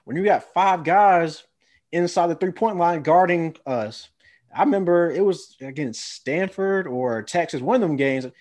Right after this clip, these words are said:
Hell, both of them really, and most teams did this to us all year. I literally saw five Stanford defenders guarding inside the three-point line. Roy, you and I have coached basketball a long time.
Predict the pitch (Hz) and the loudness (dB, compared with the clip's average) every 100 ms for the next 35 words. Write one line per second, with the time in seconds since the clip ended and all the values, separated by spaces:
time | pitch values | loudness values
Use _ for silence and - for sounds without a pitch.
0 | _ _ _ - 185 127 190 147 135 131 | _ _ _ 2 2 4 2 2 -4 0
1 | 175 151 131 123 _ 107 127 185 175 147 | 2 2 -2 -8 _ -8 -4 -2 -2 -2
2 | 135 135 135 131 131 135 151 120 107 _ | -2 -4 -4 -6 -2 -2 -2 -2 -6 _
3 | _ _ 170 202 196 175 180 143 - 165 | _ _ -2 2 4 2 2 0 0 0
4 | 190 190 - 175 175 170 156 143 - 151 | 2 2 0 -2 -2 0 -4 -4 -4 -2
5 | 131 117 117 _ _ - 117 139 143 139 | 0 0 -2 _ _ -16 -2 0 0 -2
6 | 135 131 123 135 - 117 113 107 120 131 | -4 -6 -6 -10 -8 -10 -8 -8 -2 -2
7 | 123 190 180 165 151 156 123 110 131 - | 0 0 2 0 0 -6 -8 -8 -8 -8
8 | 127 107 104 110 127 127 120 120 107 104 | -10 -10 -10 -6 -6 -6 -10 -14 -14 -16